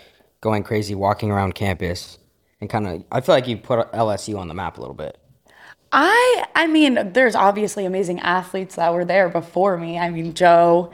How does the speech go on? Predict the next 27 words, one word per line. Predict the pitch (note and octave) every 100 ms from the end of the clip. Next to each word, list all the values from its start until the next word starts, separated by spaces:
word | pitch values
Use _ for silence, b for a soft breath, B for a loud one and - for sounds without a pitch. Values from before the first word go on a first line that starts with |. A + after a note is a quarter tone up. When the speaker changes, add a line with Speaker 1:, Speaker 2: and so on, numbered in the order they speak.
| -
Speaker 1:
Of | -
course. | B2 E2 - - _
Speaker 2:
The, | - A2 - - _ - -
the |
Speaker 1:
But, |
like, | D3
Speaker 2:
women's | B3 D4 A#3
Speaker 1:
social | G#3 G#3 -
media | - G3+
Speaker 2:
basketball | F#3+
Speaker 1:
wise. | F#3+
Speaker 2:
team | F#3+ F3+ F3+
are, | F3+ F3
is, | - F3+
like, | F3 E3+
insane | F#3+ F3 - E3+ D#3+
right | D3+ D3+
now. | D3 D3 F#3 F3+
Speaker 1:
Yeah. | B2+
Speaker 2:
They're | D#3+ - -
awesome. | D#3+ D#3+ F#3+ F#3+ G#3 B
Speaker 1:
Of | G2
course. | - F#2+ -
Speaker 2:
Um, | G#3+ B3 C4 B3 G3 -
social | - B3+ - A3
media | A#3 A#3+ C#4
wise, | D4 D#4+ E4+